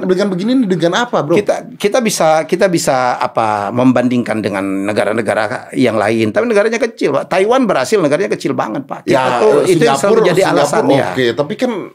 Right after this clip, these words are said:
Speaker 1: alasannya ada negara kita gugus
Speaker 2: Gede
Speaker 1: pulau.
Speaker 2: banget,
Speaker 1: Nggak bisa
Speaker 2: dua ratus tujuh puluh juta,
Speaker 1: seperti itu.
Speaker 2: Pak. Memang berat. Kalau harus dikasih makan semua pun, dikasih bantuan maksud saya pun, <clears throat> susah banget, Pak. It's a matter of budget juga gitu. Jadi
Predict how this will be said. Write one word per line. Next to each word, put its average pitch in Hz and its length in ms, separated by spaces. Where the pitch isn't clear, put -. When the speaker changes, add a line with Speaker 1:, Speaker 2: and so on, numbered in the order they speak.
Speaker 1:
alasannya 175 460
ada 165 140
negara 139 280
kita 175 300
gugus 131 320
Speaker 2:
Gede - 160
Speaker 1:
pulau. 196 160
Speaker 2:
banget, 127 160
Speaker 1:
Nggak 113 160
bisa 110 80
Speaker 2:
dua 156 160
ratus 214 180
tujuh 165 220
puluh 165 220
juta, 156 180
Speaker 1:
seperti 131 80
itu. - 80
Speaker 2:
Pak. 139 120
Memang 139 280
berat. 107 400
Kalau 113 340
harus 117 300
dikasih 120 480
makan 117 480
semua 117 340
pun, 143 220
dikasih 139 320
bantuan 127 400
maksud 117 240
saya - 240
pun, - 240
<clears throat> 208 260
susah 120 260
banget, 107 280
Pak. 87 200
It's - 200
a 151 60
matter 160 220
of 127 100
budget 113 340
juga 110 280
gitu. - 220
Jadi 190 380